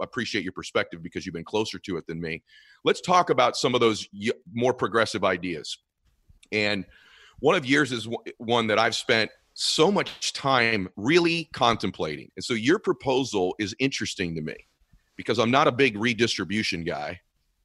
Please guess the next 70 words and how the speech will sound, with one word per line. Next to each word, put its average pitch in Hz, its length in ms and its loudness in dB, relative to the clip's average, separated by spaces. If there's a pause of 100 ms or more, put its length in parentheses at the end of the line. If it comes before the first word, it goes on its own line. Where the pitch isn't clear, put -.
(120)
I 90 80 -4
don't 113 160 2
like 110 220 2
that. 80 320 -4 (580)
Um, 87 560 -2 (320)
and 98 100 -2
I 107 40 -2
think 127 160 -2
there's 110 140 -2
this 104 180 -4
misnomer, 101 580 0
I 92 40 0
don't 95 120 0
mean 92 120 -2
to 87 60 -6
dictate 80 440 -4
here, 82 200 -6
but 85 100 -4
there's 101 160 -2
this 98 140 -6
misnomer 98 500 0
that 87 140 0
I 90 60 2
get 92 160 -4
free 90 200 -8
college 92 480 0
or 90 60 0
I - 20 0
get 92 140 -4
free 90 200 -6
healthcare. 92 400 -4
No, 139 120 -6
you 92 100 -4
don't. 64 220 -14 (240)
The 95 80 -10
government 127 260 -2
doesn't 87 180 -4
have 82 120 -6
any 76 100 -12
money. 71 300 -14 (180)
Someone 156 260 0
else 151 180 2
is 92 60 -12
paying 87 240 -4
for - 120 -14
your 71 100 -14
college. 82 460 -8
Someone 127 240 -4
else 131 180 -2
is - 80 -14
paying 80 220 -4
for - 120 -14
your 76 140 -10
healthcare. 76 460 -10 (420)
And 107 80 -2
I - 20 0
think 113 140 0
this 113 100 -2
is 107 60 -8
a 107 40 0
concept 110 420 -2
most 110 160 -2
people 110 140 -6
don't 104 120 -2
understand. 98 300 -2
The - 40 -4
government 135 300 -2
has 120 320 -4
no 98 160 0
money. 98 400 -4